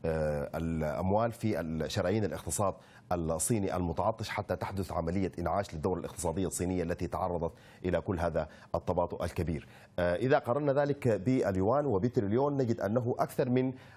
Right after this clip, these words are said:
آه، اثنين تريليون وستمائة مليار، آه، يوان، والعجز المستهدف هو ثلاثة في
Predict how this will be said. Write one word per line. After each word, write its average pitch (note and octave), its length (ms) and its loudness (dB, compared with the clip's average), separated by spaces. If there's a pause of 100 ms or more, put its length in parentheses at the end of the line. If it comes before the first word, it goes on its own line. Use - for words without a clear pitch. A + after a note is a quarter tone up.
(140)
آه، F#2 400 4
اثنين D3 340 2
تريليون B2 440 2
وستمائة A#2 640 0 (120)
مليار، A#2 500 2 (380)
آه، F#2 260 4
يوان، A2+ 420 4 (440)
والعجز F2+ 540 2
المستهدف E2+ 840 0
هو G#2+ 280 2
ثلاثة G#2+ 440 0 (420)
في A2+ 320 0